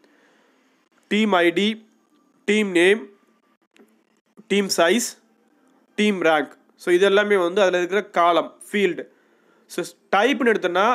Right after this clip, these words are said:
அந்த, அஹ், டீம் ஐ டியில் என்ன மாதிரியான வேல்யூவை நம்ம ஸ்டோர் பண்ண போறோம்? நியூமெரிக் வேல்யூவா, இல்ல நான் நியூமெரிக் வேல்யூவா, இல்ல டேட்டா, so கரன்சியா, so என்ன type of value-வை ஸ்டோர் பண்ண போறோம் தான் டைப்.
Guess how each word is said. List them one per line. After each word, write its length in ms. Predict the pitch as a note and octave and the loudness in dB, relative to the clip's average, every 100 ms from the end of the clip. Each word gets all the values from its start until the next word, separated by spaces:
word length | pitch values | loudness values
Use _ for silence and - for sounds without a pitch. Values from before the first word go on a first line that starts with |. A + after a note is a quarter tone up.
| - D#3+ | -2 -6
அந்த, 200 | F3 F3 F3 F3 - | -4 -2 -2 -4 -2
அஹ், 120 | D#3+ D#3+ A3 | -2 -2 -2
டீம் 200 | B3 G3+ E3+ | 0 0 0
ஐ 40 | G3+ | 0
டியில் 220 | G3+ F3 A3+ - - D#3 | 0 2 2 -2 -4 -2
என்ன 220 | F#3 A#3 B3 | -2 0 0
மாதிரியான 380 | A3 G#3 G#3+ G#3 F#3 | 0 0 0 0 2
வேல்யூவை 320 | F#3 G3 G#3 G#3 | 0 2 0 0
நம்ம 140 | F#3+ | -2
ஸ்டோர் 200 | F#3 F3 | -6 -4
பண்ண 100 | E3 D3 | -4 -4
போறோம்? 200 | D3+ D3 D3 | -4 -6 -4
நியூமெரிக் 360 | G3 G#3 F#3+ E3 | -2 0 -2 0
வேல்யூவா, 380 | E3 D#3+ D#3+ F3+ G3+ - _ _ - | 0 0 2 2 0 -6 _ _ -16
இல்ல 280 | D3 E3+ F#3+ E3+ | -4 0 0 0
நான் 200 | F3+ G3+ | 0 0
நியூமெரிக் 340 | G3 F#3+ F3+ D#3+ | -2 -2 -2 -2
வேல்யூவா, 340 | D#3+ D#3+ E3 F#3 E3 | -2 0 2 2 0
இல்ல 120 | D3 C#3+ | -6 -2
டேட்டா, 360 | F3 F#3 E3 F3 F#3 - _ _ _ _ | -2 0 0 0 0 -8 _ _ _ _
so 100 | D#3+ D#3 | -6 -2
கரன்சியா, 580 | E3+ G3 - F#3 E3 F3+ F3 - - | 0 -2 -4 -2 0 0 -2 -12 -12
so 60 | E3+ F3 | -6 -4
என்ன 180 | A3+ A#3+ F3+ | -2 -2 -2
type 200 | G3 G#3+ A3+ | -2 0 0
of 60 | F3+ | 0
value-வை 280 | F#3+ F#3+ G3+ G3 | 0 0 -2 -2
ஸ்டோர் 200 | G3 F#3 | -4 -2
பண்ண 100 | E3+ | -4
போறோம் 200 | E3+ E3 | -4 -4
தான் 140 | F3 - | -6 -4
டைப். 200 | D#3 D3+ | -4 -4